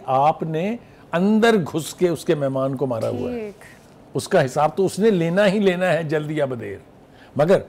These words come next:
Speaker 1: साथ-साथ उसने ये वजाहत की है कि हम वहाँ जंगबंदी के खिलाफ नहीं हैं।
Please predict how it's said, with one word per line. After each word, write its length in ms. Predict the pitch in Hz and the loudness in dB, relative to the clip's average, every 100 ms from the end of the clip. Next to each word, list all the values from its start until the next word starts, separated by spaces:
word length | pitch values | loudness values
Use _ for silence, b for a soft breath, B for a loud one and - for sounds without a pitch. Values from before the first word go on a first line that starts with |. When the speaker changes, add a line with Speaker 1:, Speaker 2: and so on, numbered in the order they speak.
| B | B
Speaker 1:
साथ-साथ 460 | - 147 175 - 254 | -6 0 0 0 -2
उसने 280 | 240 202 220 | -2 -2 0
ये 60 | |
वजाहत 380 | 185 147 127 143 | 0 0 -2 -4
की 100 | - | -2
है 80 | 165 | -4
कि 100 | 202 | -4
हम 160 | 139 151 | -6 -6
वहाँ 140 | 117 | -6
जंगबंदी 460 | 131 131 147 147 147 | -4 -4 -4 -4 -4
के 100 | 123 | -6
खिलाफ 300 | 120 120 120 | -6 -6 -8
नहीं 180 | 127 | -12
हैं। 140 | 110 | -14